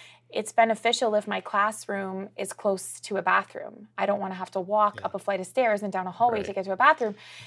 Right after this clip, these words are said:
Speaker 1: And that means if I'm moving into this new school, I might have to shift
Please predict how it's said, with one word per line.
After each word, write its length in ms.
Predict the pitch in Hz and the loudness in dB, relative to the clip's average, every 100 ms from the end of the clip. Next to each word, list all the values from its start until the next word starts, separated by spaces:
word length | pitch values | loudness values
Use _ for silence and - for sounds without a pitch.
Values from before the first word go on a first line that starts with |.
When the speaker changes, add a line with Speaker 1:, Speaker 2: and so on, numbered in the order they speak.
| - | -2
Speaker 1:
And 120 | 220 | 4
that 140 | 226 - | 4 4
means 200 | 233 214 | -2 -2
if 140 | 214 | 0
I'm 140 | 220 226 | 0 0
moving 260 | 208 208 | -2 -4
into 180 | 196 202 | -6 -6
this 200 | 196 196 | -8 -6
new 100 | 208 | -6
school, 640 | 190 - 277 240 208 208 - _ - | -6 0 4 6 6 6 0 _ -2
I 160 | 208 | 0
might 240 | 226 220 208 | 2 0 0
have 160 | 202 - | -4 -4
to 120 | 196 | -8
shift 720 | - - 240 202 - - - | -8 -4 0 0 -2 -20 -20